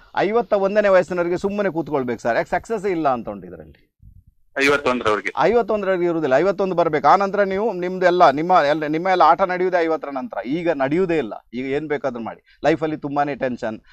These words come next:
Speaker 1: ಹಣಕಾಸಿನ ವಿಚಾರ
Speaker 2: ಓಕೆ.
Speaker 1: ತೊಂದರೆ, ಯಾವಾಗಲೂ ಸಿಟ್ಟು ಬರ್ತಾ ಇರ್ತದೆ, ಮಾತಾಡುವಾಗ ಪೇಷನ್ಸೇ ಇರಲ್ಲ, ಕುಟುಂಬದಲ್ಲಿ
Speaker 2: ಓಕೆ.
Speaker 1: ಸಮಸ್ಯೆಗಳು, ಅದೇನೆಲ್ಲ ಸಮಸ್ಯೆ ಅನುಭವಿಸಿ ಬಂದಿದ್ದೀರಾ, ಕಾರ್ಯಕ್ಷೇತ್ರದಲ್ಲಿ ಮ-, ನಿಮ್ಗೆ ಸರಿಯಾದ ವೇನೆ ಸಿಗ್ತಾ ಇಲ್ಲ, ಇದು ಪರಿಸ್ಥಿತಿ ತಾನೇ?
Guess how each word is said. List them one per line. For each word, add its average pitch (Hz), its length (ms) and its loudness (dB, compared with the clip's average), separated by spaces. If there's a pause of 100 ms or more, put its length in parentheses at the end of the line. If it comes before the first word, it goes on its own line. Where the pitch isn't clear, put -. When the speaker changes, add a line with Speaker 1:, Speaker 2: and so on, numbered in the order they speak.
(140)
Speaker 1:
ಹಣಕಾಸಿನ 151 440 2
ವಿಚಾರ 131 260 -2
Speaker 2:
ಓಕೆ. 117 80 -4
Speaker 1:
ತೊಂದರೆ, 110 340 -6
ಯಾವಾಗಲೂ 160 400 4
ಸಿಟ್ಟು 139 240 -10
ಬರ್ತಾ 123 300 -2
ಇರ್ತದೆ, 113 280 -6
ಮಾತಾಡುವಾಗ 147 640 0
ಪೇಷನ್ಸೇ 135 520 -6
ಇರಲ್ಲ, 113 320 -4
ಕುಟುಂಬದಲ್ಲಿ 160 720 -4
Speaker 2:
ಓಕೆ. 131 60 -10
Speaker 1:
ಸಮಸ್ಯೆಗಳು, 120 500 -4
ಅದೇನೆಲ್ಲ 190 460 2
ಸಮಸ್ಯೆ 160 340 0
ಅನುಭವಿಸಿ 139 320 -2
ಬಂದಿದ್ದೀರಾ, 120 460 -4
ಕಾರ್ಯಕ್ಷೇತ್ರದಲ್ಲಿ 160 1080 -2
ಮ-, 135 200 -4
ನಿಮ್ಗೆ 139 240 -2
ಸರಿಯಾದ 143 340 0
ವೇನೆ 139 340 0
ಸಿಗ್ತಾ 127 340 0
ಇಲ್ಲ, 117 120 0
ಇದು 170 200 -2
ಪರಿಸ್ಥಿತಿ 202 360 -2
ತಾನೇ? 135 420 -4